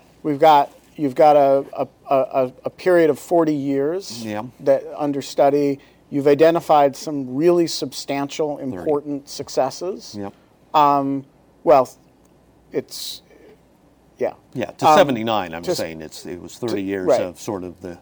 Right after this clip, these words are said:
Speaker 1: So
Speaker 2: the
Speaker 1: you've ad-,
Speaker 2: wilderness of, of cryptanalysis.
Speaker 1: you've identified some really great
Speaker 2: Yeah.
Speaker 1: accomplishments.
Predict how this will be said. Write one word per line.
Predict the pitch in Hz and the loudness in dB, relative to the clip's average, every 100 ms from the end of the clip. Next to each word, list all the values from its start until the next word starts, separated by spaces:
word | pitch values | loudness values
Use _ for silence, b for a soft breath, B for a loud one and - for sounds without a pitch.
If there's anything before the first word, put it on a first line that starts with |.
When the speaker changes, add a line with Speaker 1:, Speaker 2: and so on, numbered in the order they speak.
| _ | _
Speaker 1:
So | - | 0
Speaker 2:
the | 220 | 2
Speaker 1:
you've | - | 4
ad-, | 196 | 2
Speaker 2:
wilderness | 202 101 196 - | 0 -8 -10 -12
of, | 92 - - | -16 -18 -20
of | 98 | -18
cryptanalysis. | - - - 95 98 90 - | -12 -12 -10 -12 -10 -12 -2
Speaker 1:
you've | 185 180 | 2 4
identified | 180 202 214 190 175 | 4 4 2 2 2
some | - 170 147 147 | -2 -8 -6 0
really | 185 190 185 180 160 - | 2 4 2 -2 -6 -12
great | - 151 151 - _ _ _ _ - | -2 0 0 -6 _ _ _ _ -12
Speaker 2:
Yeah. | 104 - | -8 -8
Speaker 1:
accomplishments. | - 165 151 160 - 170 175 - - | -2 0 0 -4 -8 -8 -10 -10 -18